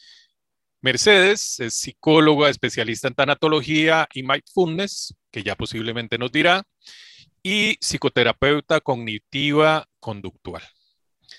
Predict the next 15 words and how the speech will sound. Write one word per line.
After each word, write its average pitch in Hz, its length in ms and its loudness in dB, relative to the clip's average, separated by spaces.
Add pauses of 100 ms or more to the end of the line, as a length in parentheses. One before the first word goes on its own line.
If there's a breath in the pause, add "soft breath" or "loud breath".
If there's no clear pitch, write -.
(300 soft breath)
Además 117 340 0
de 190 240 4
eso, 196 200 -2
Mercedes 110 480 -6
ha 117 60 -6
tenido 123 380 -6
una 127 180 -2
vida 123 400 0 (300)
que 110 400 -8 (100)
le 113 300 -6
ha, 127 360 -4 (220)
eh, 101 640 -12
le 113 100 -2
ha 135 160 2
hecho 160 480 -2